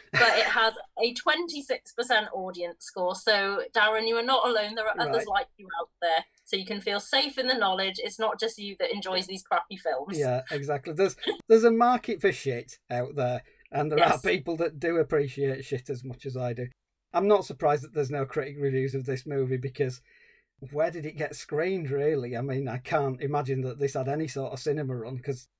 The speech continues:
Speaker 2: it just showed up on video pretty much out of nowhere, and I remember thinking, "Oh, it's a Norman Warren movie," and, like, and I haven't, I haven't heard of this, and it's on video.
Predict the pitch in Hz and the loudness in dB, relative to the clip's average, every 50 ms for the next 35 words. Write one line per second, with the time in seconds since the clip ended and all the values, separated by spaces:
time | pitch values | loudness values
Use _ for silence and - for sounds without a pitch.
0 | _ _ _ - - - - 139 143 - - - - 156 156 147 139 123 151 135 | _ _ _ -12 -12 -10 -8 -8 -8 -8 -8 -4 0 2 2 2 2 0 -2 -2
1 | - 143 135 127 123 147 143 139 143 139 131 127 123 123 123 - _ _ _ _ | -2 -2 -4 0 0 0 0 2 0 0 0 0 -2 -4 -6 -8 _ _ _ _
2 | _ _ _ _ - 190 185 160 156 131 - 151 147 147 139 143 151 165 180 196 | _ _ _ _ -6 -4 -2 -2 -4 -4 -4 -2 -2 -2 -2 0 0 2 2 4
3 | 196 160 127 120 120 123 135 143 156 165 151 135 135 135 123 123 - 143 123 165 | 4 4 2 2 0 0 0 0 2 2 2 2 0 -2 -2 -4 -4 -4 0 0
4 | 196 247 - - - 175 156 160 151 147 143 151 160 165 208 247 254 220 185 165 | 0 0 0 -2 -4 -2 0 0 0 0 -2 -4 -4 -2 -2 -2 0 0 -2 0
5 | 151 147 139 127 127 123 127 127 127 127 123 127 135 131 135 143 139 139 131 131 | 0 0 0 -2 -2 -4 -4 -4 -6 -6 -6 -6 -6 -4 -4 -4 -4 -4 -6 -4
6 | 131 151 180 175 135 156 208 269 269 160 110 107 156 - - - - - _ _ | -2 -2 -2 0 0 0 0 2 0 -2 -2 -4 -6 -8 -8 -14 -18 -20 _ _
7 | _ _ _ _ _ - 165 165 - - - 180 180 185 175 214 240 294 233 170 | _ _ _ _ _ -6 -4 -4 -4 -2 -2 -4 -2 0 0 0 0 0 -2 -4
8 | 156 - 135 | -4 -6 -8